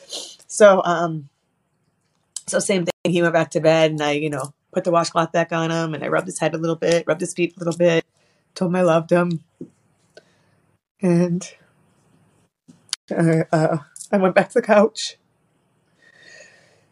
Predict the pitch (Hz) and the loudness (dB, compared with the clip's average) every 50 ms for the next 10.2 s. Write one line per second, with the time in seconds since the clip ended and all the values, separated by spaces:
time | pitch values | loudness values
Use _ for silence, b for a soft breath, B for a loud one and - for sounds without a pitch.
0 | _ _ _ _ _ _ _ _ _ - 233 208 190 196 - - - 170 143 - | _ _ _ _ _ _ _ _ _ -2 0 2 2 2 4 4 2 2 2 2
1 | 196 180 170 160 160 160 160 - - 160 165 160 160 160 147 151 151 151 151 156 | 0 2 2 4 4 4 4 2 -2 -4 -2 0 0 0 0 0 0 -2 -2 -2
2 | 151 147 143 143 147 147 _ _ _ _ - - 165 165 - - 156 151 143 143 | -4 -4 -4 -4 -4 -6 _ _ _ _ -6 -4 -4 -4 -2 0 0 0 0 0
3 | - - - _ _ _ _ _ _ _ _ _ _ _ _ _ _ _ _ _ | -4 -12 -18 _ _ _ _ _ _ _ _ _ _ _ _ _ _ _ _ _
4 | _ - - - 180 180 170 - 175 190 202 196 - - 190 170 160 175 - - | _ -18 -8 -2 0 0 2 2 2 2 2 2 2 2 2 2 2 2 0 0
5 | 147 156 151 143 - - - 147 135 113 - - _ _ - - - - _ _ | 0 0 0 0 -4 -6 -6 -6 -6 -6 -8 -12 _ _ -20 -20 -20 -20 _ _
6 | _ _ _ _ _ _ _ - 165 165 151 151 143 147 131 135 - 143 135 131 | _ _ _ _ _ _ _ -2 0 2 2 0 0 -2 -4 -6 -4 -4 -4 -4
7 | - - 143 - - 139 - - - - - _ _ _ _ _ _ - 175 175 | -4 -6 -10 -12 -12 -10 -10 -10 -12 -14 -18 _ _ _ _ _ _ -2 2 4
8 | 170 160 156 185 175 165 139 165 170 165 160 151 147 160 139 123 117 - - 143 | 6 6 6 4 2 0 -2 -2 -2 -2 -2 -2 -4 -6 -6 -6 -6 -4 -2 -2
9 | 147 147 - 151 160 - 185 160 143 147 - - 156 147 139 139 - - 135 151 | -2 0 0 -2 -2 0 0 0 0 0 -2 0 0 0 0 -2 -4 -6 -6 -2
10 | 156 160 170 180 | -2 -2 -2 -2